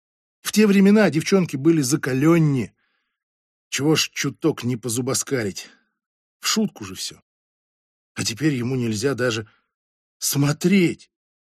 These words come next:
Нельзя жадно смотреть на отражение этих обтянутых футболкой грудей, что чиркали ему по уху, пока ему в волосы вцепились зажимы, или обводить взглядом очертания бюстгальтера под тканью,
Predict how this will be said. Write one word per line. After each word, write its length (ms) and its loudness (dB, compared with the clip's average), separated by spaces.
Нельзя 560 6
жадно 420 2
смотреть 460 0
на 100 -6
отражение 600 0
этих 240 0
обтянутых 600 -2
футболкой 500 -4
грудей, 580 2
что 320 -8
чиркали 520 -2
ему 300 -2
по 340 4
уху, 220 -6
пока 260 -8
ему 280 -4
в 60 -8
волосы 520 0
вцепились 540 -6
зажимы, 580 0
или 140 0
обводить 420 2
взглядом 580 0
очертания 560 -2
бюстгальтера 800 0
под 300 -14
тканью, 540 -6